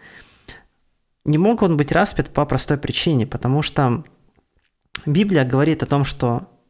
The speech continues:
проклят всякий, кто, э, повешен на древе. А Христос был распят на деревянном кресте. Соответственно, с точки зрения иудаизма он был проклят.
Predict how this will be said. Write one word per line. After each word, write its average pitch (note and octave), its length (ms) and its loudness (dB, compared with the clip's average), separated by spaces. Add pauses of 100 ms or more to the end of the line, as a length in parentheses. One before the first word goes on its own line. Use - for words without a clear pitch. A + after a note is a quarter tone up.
(120)
проклят D#3+ 440 0
всякий, F3 720 -2 (880)
кто, D3+ 600 0 (1160)
э, A#2+ 420 2 (100)
повешен C#3 560 2
на B2 120 2
древе. B2+ 440 2 (1120)
А B2+ 520 -2
Христос C#3+ 460 0
был A#2+ 180 0
распят - 340 0
на B2 80 0
деревянном A#2+ 540 2
кресте. B2+ 640 -4
Соответственно, B2+ 720 -2
с - 100 -8
точки C3+ 300 -2
зрения B2 640 2
иудаизма C#3 540 2
он B2+ 300 0
был A#2+ 140 0
проклят. - 840 0